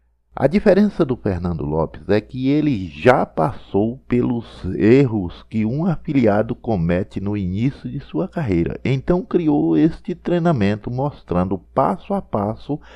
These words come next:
onde ele errou e onde acertou. Mostra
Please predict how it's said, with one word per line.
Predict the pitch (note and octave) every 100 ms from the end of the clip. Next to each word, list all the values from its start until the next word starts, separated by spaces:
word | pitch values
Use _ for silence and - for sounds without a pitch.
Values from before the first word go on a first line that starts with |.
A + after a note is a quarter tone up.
| - -
onde | A2+ E3 G#3+ F3+
ele | F3+ D3+
errou | C3 F2 G2 G#2+ - _
e | - E3 C#3+
onde | G2+ A2 A#2 C3 B2+ -
acertou. | - A2+ - D3 - F2 - - _ _ _ _ _ _
Mostra | - D#3+ F#3+ - - G2